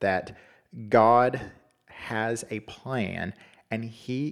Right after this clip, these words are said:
is unfolding his plan according to his own purpose and according to his own will. And that involves predestination, that ad-, that involves adoption, that involves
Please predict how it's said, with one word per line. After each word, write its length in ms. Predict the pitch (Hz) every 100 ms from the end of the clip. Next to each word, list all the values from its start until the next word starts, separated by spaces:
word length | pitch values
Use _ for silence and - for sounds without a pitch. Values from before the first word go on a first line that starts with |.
| 120
is 180 | 139
unfolding 580 | 131 131 - 113 113 117
his 320 | 117 - 110
plan 680 | - - - 131 95 92 110 - _ _
according 480 | 127 - 107 101 120
to 160 | - 127
his 140 | 123
own 160 | 120 139
purpose 420 | - 92 101 -
and 80 | 107
according 420 | - 101 95 98
to 240 | - 98
his 280 | - 113 101 -
own 280 | 104 101 101
will. 320 | 113 85 87 - _
And 140 | 110 110
that 120 | 110
involves 600 | 107 98 110 123 139 -
predestination, 1200 | - - 151 135 127 - 143 113 95 - 101 117 _ - - _ -
that 180 | 107 113
ad-, 380 | 113 110 -
that 140 | 113 110
involves 440 | 117 110 104 104 -
adoption, 720 | 120 117 113 110 - - 113 113
that 120 | 117
involves 540 | 117 110 113 113 107